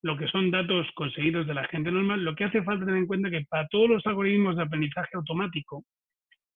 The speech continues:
es esencial tener un modelo validado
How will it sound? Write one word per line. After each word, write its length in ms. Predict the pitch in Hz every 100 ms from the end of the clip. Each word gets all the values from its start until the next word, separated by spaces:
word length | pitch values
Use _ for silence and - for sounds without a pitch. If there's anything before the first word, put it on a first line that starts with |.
| -
es 260 | 185 202 185 _ -
esencial 800 | 143 - 156 143 185 175 196 - _ _
tener 220 | - 165 180
un 160 | 202
modelo 340 | 190 175 180 180
validado 600 | 165 151 160 151 139